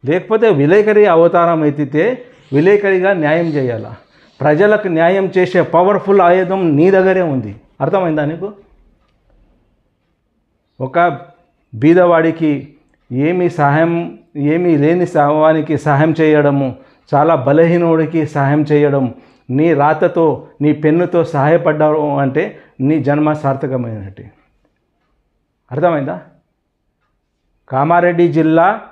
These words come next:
జుక్కల్ మండలం గుల్లా ప్రాంతంలో ఏదైతే అమ్మాయి చనిపోయిందో,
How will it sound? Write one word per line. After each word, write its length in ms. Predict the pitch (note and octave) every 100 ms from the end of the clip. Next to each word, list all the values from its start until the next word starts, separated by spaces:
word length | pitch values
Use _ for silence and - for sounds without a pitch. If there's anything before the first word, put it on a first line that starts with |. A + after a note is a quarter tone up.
| _ _ _ _ _ _ A#2+
జుక్కల్ 360 | C#3+ C#3+ F#3
మండలం 600 | F#3 E3+ E3 E3 G3+ G#3+ - _ -
గుల్లా 400 | A2+ C#3 F3+ F#3
ప్రాంతంలో 800 | F3+ E3+ E3 E3 D#3+ D3+ F#3+ A3 - _ _ C#3
ఏదైతే 380 | D3+ F3+ F3+ F3
అమ్మాయి 380 | C#3+ D#3+ F#3 F3+
చనిపోయిందో, 720 | E3 E3 E3 D#3 D3+ F#3 G3